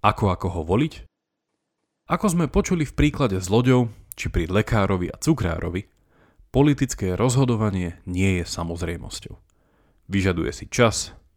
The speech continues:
veľa rozhovorov a štúdia, skúsenosť, porovnávanie a omyly, zmysel pre spravodlivosť a solidaritu, či schopnosť vidieť za roh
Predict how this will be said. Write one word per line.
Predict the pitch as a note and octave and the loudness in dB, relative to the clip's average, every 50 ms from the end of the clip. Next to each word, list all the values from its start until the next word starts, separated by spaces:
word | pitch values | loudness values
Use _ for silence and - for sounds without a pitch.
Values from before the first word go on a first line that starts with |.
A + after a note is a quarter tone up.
| _ _ - - | _ _ -12 -8
veľa | F#2 E2+ E2+ E2+ F2 | -8 -6 -4 0 2
rozhovorov | G#2+ A2+ F#2+ G2+ G#2 F2+ F2+ F2+ E2+ E2+ - | 2 4 4 4 2 2 2 0 -2 -2 -4
a | - - | -6 -8
štúdia, | - - C3 C3 C3 B2+ A2+ G2+ - - _ _ _ _ _ _ _ _ _ _ _ _ | -2 2 2 4 4 4 4 2 0 -2 _ _ _ _ _ _ _ _ _ _ _ _
skúsenosť, | - - - - F#3 F3 - - D#3 C#3+ C3 A#2+ A2+ - - - - _ _ _ _ _ _ - | -14 -8 -2 0 0 2 2 2 0 2 0 -2 -2 -4 -10 -14 -18 _ _ _ _ _ _ 4
porovnávanie | A2+ A#2 B2 A2+ G2 G#2 G2 F#2+ F#2 F2+ F2 F2 F2 E2 D#2+ - - - | 4 6 6 4 4 4 2 2 2 0 0 -2 -4 -6 -8 -8 -10 -8
a | - | -4
omyly, | - - A#2+ G#2+ F2+ D#2 D#2 F2 - - _ _ _ _ _ _ _ _ _ _ - | 0 2 2 2 2 0 -2 -6 -8 -10 _ _ _ _ _ _ _ _ _ _ -8
zmysel | - A2 G2+ - - F2 E2+ D#2+ | -4 -2 -2 -2 -2 -4 -6 -6
pre | - - - | -6 -8 -8
spravodlivosť | - - - G#2+ A2 G#2+ G#2+ G#2 F#2+ F#2 F2 F2 F2 - - - | -6 0 4 4 4 6 4 2 2 0 -2 -2 -6 -8 -10 -12
a | - - | -10 -2
solidaritu, | - - C3+ C#3+ C3+ A#2+ A2+ A2 G#2 G2+ F#2 - F2 - _ _ _ _ _ _ - | 2 4 4 4 4 4 4 2 2 0 -2 -4 -6 -8 _ _ _ _ _ _ -12
či | - - A2 | -6 -6 -4
schopnosť | - - - G3+ - F3+ E3 D3+ B2+ | 0 2 2 2 2 2 0 0 0
vidieť | A2+ A#2 B2+ A#2+ G2 D#2+ - - | 0 -2 -2 -2 -2 -4 -6 -4
za | - - G2+ G2 | 0 2 2 4
roh | G2 F#2+ F#2 | 2 2 -2